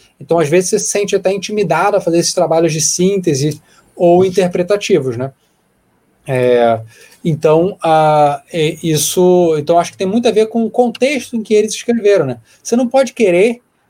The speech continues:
de alguém que escreveu fora da, de um, de um sistema institucional, é, que avaliasse e, e pro-,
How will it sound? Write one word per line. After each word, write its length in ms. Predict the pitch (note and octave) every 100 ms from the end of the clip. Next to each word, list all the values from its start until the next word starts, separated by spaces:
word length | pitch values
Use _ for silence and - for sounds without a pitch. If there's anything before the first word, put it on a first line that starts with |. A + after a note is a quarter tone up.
| -
de 140 | C#3+
alguém 360 | F3+ E3 F3 B3
que 100 | A#3
escreveu 680 | F#3+ - F3+ C#3+ C3+ G#2+ A2 _ _ _
fora 500 | - - G3 A#3 A#3+
da, 100 | A3 G3+ E3+ D#3 D#3 D3+
de 120 | D#3+
um, 180 | D#3+ D3+
de 120 | C#3
um 80 | D#3
sistema 440 | - - F3+ F#3
institucional, 880 | F3+ - - D3 F#3 D#3+ C#3+ A#2+ A2 _ _ _ _ -
é, 680 | C#3 B2+ B2+ B2 B2 B2 C3+ -
que 100 | D#3+
avaliasse 1040 | D3 D3+ C#3+ C#3 D#3+ E3 - - C#3+ C#3 D#3
e, 520 | D3 C3+ C3 C#3 - _ -
e 140 | D3+ - _ -
pro-, 200 | E3